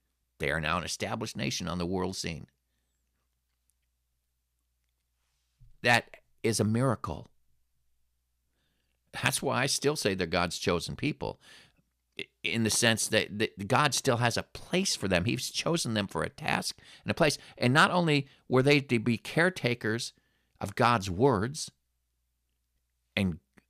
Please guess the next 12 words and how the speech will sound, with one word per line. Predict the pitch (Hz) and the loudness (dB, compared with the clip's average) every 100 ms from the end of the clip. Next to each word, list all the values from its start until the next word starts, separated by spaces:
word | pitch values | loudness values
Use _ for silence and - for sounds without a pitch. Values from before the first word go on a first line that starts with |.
| _ | _
and | 98 90 87 - | 2 2 0 0
caretakers | 160 175 151 123 110 | 2 4 4 2 2
of | 95 | 0
the | 87 | 0
worship | 90 147 - 123 | 2 2 4 0
of | 95 | 0
Jehovah, | - 82 147 147 117 - - | -2 0 2 4 2 0 -2
which | - 123 - | 2 2 2
gave | 151 147 120 | 0 2 0
birth | 98 135 175 - _ | 4 4 4 -2 _
to | 113 | -4
Christianity, | - - 135 - 110 127 160 90 95 160 | -2 0 0 -2 0 2 2 0 -2 -4